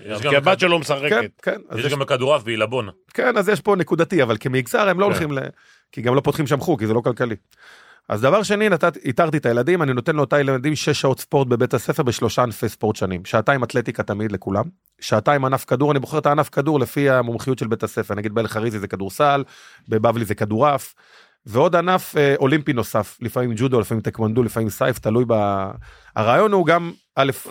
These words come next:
Speaker 3: לחשוף אותם לעוד ענפים, וכבר יש לי סיפורי הצלחה, שיש לי ילד, אני, יונתן אורן, אמא שלו הסכימה ל-, שאני אגיד את השם שלו,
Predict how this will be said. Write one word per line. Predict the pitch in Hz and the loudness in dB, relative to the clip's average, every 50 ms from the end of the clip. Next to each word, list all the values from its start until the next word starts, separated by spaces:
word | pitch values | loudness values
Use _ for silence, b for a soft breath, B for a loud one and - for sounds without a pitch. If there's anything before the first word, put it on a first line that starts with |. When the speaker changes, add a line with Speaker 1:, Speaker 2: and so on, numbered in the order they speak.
| 98 B B B B B _ _ - | -18 B B B B B _ _ -8
Speaker 3:
לחשוף | - 110 - - - 147 - | -8 -8 -4 -2 -2 -2 0
אותם | 131 117 123 110 | -2 -2 0 2
לעוד | 110 110 110 113 | 2 2 2 2
ענפים, | 101 95 - - 110 123 127 | -2 -4 -4 -6 -6 -4 -4
וכבר | 113 101 107 113 143 | -2 0 0 0 0
יש | - - | 0 -2
לי | 113 | -2
סיפורי | - 127 - - 127 139 151 | -4 -4 -4 0 2 2 2
הצלחה, | 143 - 135 127 - 135 135 | 2 0 -2 -2 0 0 0
שיש | 117 135 139 143 135 - | 0 0 -2 -2 0 0
לי | 139 | 2
ילד, | 139 143 143 139 135 131 | 2 2 2 2 0 -2
אני, | 147 117 117 | -2 -4 -2
יונתן | 113 113 120 127 131 117 - 120 120 | -2 -2 0 0 0 -2 -2 0 0
אורן, | 127 127 123 | 0 -2 -2
אמא | 123 127 123 | -2 -4 -4
שלו | - - 110 | -2 -2 -2
הסכימה | 107 - - - 120 117 117 | -4 -4 -4 -6 -4 -2 -2
ל-, | 110 110 107 107 104 104 | -2 -2 -2 -2 -2 -4
שאני | 92 - 107 101 104 | -4 -6 -6 -6 -6
אגיד | 107 110 | -6 -6
את | 123 123 | -6 -6
השם | 110 - 139 131 | -6 -6 -8 -8
שלו, | - - | -10 -12